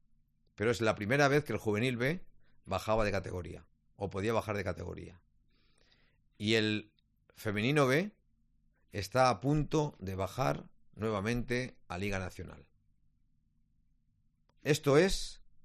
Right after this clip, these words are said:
lo que nos están dejando Rufete y todos sus amigos. Y aquí parece que no pasa nada. Y yo tengo un dolor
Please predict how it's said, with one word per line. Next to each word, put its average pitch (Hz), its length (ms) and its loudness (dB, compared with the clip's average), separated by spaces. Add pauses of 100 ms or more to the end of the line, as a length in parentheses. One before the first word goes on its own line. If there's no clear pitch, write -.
(1300)
lo 95 140 -4
que 98 100 -4
nos 101 100 -2
están 131 300 -2
dejando 135 680 0 (840)
Rufete 143 680 -2 (760)
y 98 100 -8
todos 110 240 -2
sus 98 120 -8
amigos. 82 560 -12 (1800)
Y 117 180 0
aquí 156 500 2
parece 127 380 4
que 110 140 -2
no 117 140 0
pasa 104 260 -4
nada. 78 320 -10 (2250)
Y 104 100 -2
yo 156 100 4
tengo 139 220 2
un 160 120 2
dolor 107 420 2